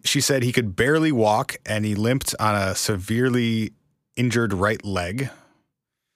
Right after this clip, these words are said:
Uh, his brand new hiking boots were worn, the soles were worn through,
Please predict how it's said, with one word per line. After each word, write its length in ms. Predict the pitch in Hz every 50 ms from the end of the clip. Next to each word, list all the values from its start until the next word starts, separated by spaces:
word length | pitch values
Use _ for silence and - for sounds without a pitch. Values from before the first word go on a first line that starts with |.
| _ _ _ _ _ _ _ -
Uh, 300 | - 101 101 98 98 95
his 240 | 90 - 113 110 95
brand 360 | 92 - 113 123 135 143 143
new 140 | 143 135 127
hiking 360 | 117 127 143 143 - 147 135 120
boots 320 | 139 143 147 143 - - -
were 200 | 113 113 107 104
worn, 480 | 95 95 95 104 107 117 120 127 98
the 100 | 110 107
soles 360 | - - 120 123 135 143 131
were 160 | 123 113 107 101
worn 420 | 95 98 104 113 117 120 120 107
through, 560 | - - - 127 147 165 190 202 214 226 196